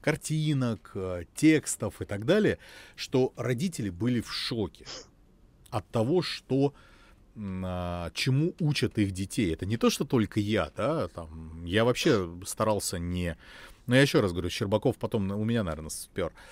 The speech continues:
эту идею. Э, шучу, конечно. Вот. А я о том, что, э, когда я учился, да,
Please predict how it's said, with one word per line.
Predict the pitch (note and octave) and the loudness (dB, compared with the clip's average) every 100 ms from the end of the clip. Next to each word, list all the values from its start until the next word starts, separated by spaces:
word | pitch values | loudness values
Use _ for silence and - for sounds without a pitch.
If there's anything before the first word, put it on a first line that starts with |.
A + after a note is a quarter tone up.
| - - - | -18 -16 -12
эту | - E2+ F2+ | -10 -6 -2
идею. | G#2+ C#3+ F3 - - - - | 0 2 0 -4 -20 -20 -16
Э, | - G2 | -8 -6
шучу, | G2 A#2+ - - | -4 -4 -4 -4
конечно. | D#2+ D2+ - - - _ - - _ _ _ _ _ - | -4 -6 -12 -18 -20 _ -20 -20 _ _ _ _ _ -2
Вот. | A2 A2+ A#2+ E2+ - - | 4 6 6 4 0 -4
А | |
я | G2+ A2+ C3 | 0 2 2
о | |
том, | - C#3+ | 0 -4
что, | C3+ - - A#2 A#2 A#2 - - | -4 -6 -2 0 2 0 -2 -4
э, | G#2 G#2 G2+ G2+ G2 E2+ - - - - - - - _ _ _ - _ - - - - - _ _ _ _ _ - _ _ - | -2 0 0 0 -2 -6 -18 -20 -20 -20 -20 -20 -20 _ _ _ -20 _ -20 -20 -20 -20 -20 _ _ _ _ _ -20 _ _ -8
когда | G#2+ G#2 C3+ C3 - - _ _ _ - - _ _ _ - - - _ _ | -6 4 6 6 2 -12 _ _ _ -20 -20 _ _ _ -20 -20 -20 _ _
я | G#2+ G#2+ | -2 0
учился, | E2 - G#3 A#3 - D2+ - _ - | 0 -2 -2 -2 -4 -12 -16 _ -4
да, | G#2 D#3+ | 0 2